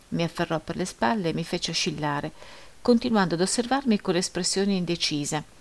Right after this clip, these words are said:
Infine mi sospinse nel gruppo degli elementi validi.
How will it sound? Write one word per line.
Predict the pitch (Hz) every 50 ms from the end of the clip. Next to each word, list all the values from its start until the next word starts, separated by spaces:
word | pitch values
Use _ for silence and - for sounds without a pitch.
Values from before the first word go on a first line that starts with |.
| - - - - - - - - - -
Infine | - 254 254 - 247 214 196 175
mi | 165 185
sospinse | - 190 202 - - 180 160 156 165 - - 165 170
nel | 175 170 165
gruppo | - 196 175 170 - - 180 170
degli | 165 175 160 165
elementi | 165 156 165 170 165 160 156 156 156 - 170
validi. | 156 151 143 143 143 143 147 - - -